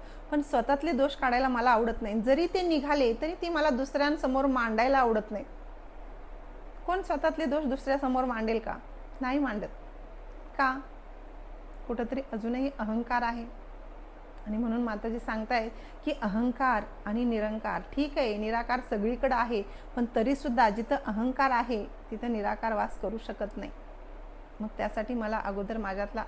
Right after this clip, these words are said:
अहंकार घालवावा लागेल. म्हणून तर संत सांगतात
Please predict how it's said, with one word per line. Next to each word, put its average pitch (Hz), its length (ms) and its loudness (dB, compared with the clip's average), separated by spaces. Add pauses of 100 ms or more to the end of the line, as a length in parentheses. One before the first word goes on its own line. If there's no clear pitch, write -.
अहंकार 214 500 0
घालवावा 196 440 2
लागेल. - 260 -4 (2250)
म्हणून 214 260 -2
तर 220 100 0
संत 202 300 -4
सांगतात 202 420 -4